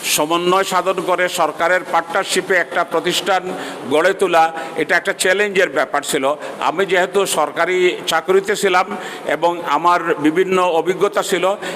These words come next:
এই জন্য আমি তাদেরকে সাথে নিয়ে একসাথে আমরা সুন্দরভাবে এই প্রতিষ্ঠানটি গড়ে তোলার, ইনস্টিটিউশনটা গড়ে তোলার চেষ্টা করে যাচ্ছি।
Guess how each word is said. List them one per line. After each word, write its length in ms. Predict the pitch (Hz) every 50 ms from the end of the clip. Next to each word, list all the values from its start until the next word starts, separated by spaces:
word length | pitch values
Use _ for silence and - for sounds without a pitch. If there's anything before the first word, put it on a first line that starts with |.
| - - 139
এই 120 | 147 165
জন্য 240 | 165 196 196 180 196
আমি 320 | 180 135 156 156 175 180
তাদেরকে 520 | 175 185 160 165 165 180 170 175 - 185 170
সাথে 380 | - - 160 - - 202 196
নিয়ে 340 | 190 185 175 165 170 180 190 - - - - -
একসাথে 520 | - 160 175 - - - 208 196 - 208 185
আমরা 320 | 170 165 165 165 170 170
সুন্দরভাবে 720 | - - 156 147 147 156 160 160 175 175 160 160 156 160 160 - - - - 151
এই 360 | - 151 156 151 151 151 - - - - - - - - 202 190 - - -
প্রতিষ্ঠানটি 720 | 175 160 - 180 170 - - - 185 175 170 147 - 165 147 131
গড়ে 200 | 139 147 160 165
তোলার, 320 | 160 160 160 156 151 151 147 -
ইনস্টিটিউশনটা 760 | 196 156 156 151 - 175 160 147 160 147 170 160 - 170 156
গড়ে 220 | 131 143 143 151
তোলার 260 | 147 156 143 143 139 135 -
চেষ্টা 300 | 160 147 - - 160 156
করে 300 | 131 147 143 147 143 139
যাচ্ছি। 440 | 123 - - - - - 202 -